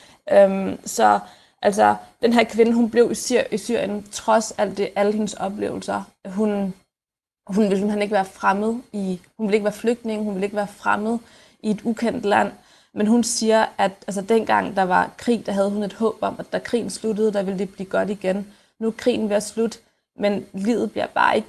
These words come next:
godt i Syrien. Måske bliver det endda værre, fordi at folk er begyndt at vende sig mod hinanden.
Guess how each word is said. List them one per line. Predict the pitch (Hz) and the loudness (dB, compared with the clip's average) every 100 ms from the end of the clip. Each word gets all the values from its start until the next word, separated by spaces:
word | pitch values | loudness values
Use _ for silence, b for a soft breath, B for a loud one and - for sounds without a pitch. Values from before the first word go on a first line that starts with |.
| _ _ - | _ _ 0
godt | 202 196 - | 2 2 -2
i | 208 | -8
Syrien. | 185 - 202 - 185 190 _ _ | -6 -2 -2 -2 -4 -8 _ _
Måske | 196 208 202 220 | -6 -4 -2 -4
bliver | 202 196 | 0 0
det | 185 | 0
endda | 190 196 | 0 0
værre, | 196 185 185 196 202 | 0 0 2 2 2
fordi | 196 185 196 | -2 -4 -2
at | 180 | -2
folk | 202 - | -4 -4
er | |
begyndt | 190 185 202 | -6 -6 -6
at | 180 | -4
vende | 185 202 | -4 -4
sig | 196 190 | -6 -6
mod | 175 | -6
hinanden. | 180 190 180 175 190 | -8 -8 -6 -6 -8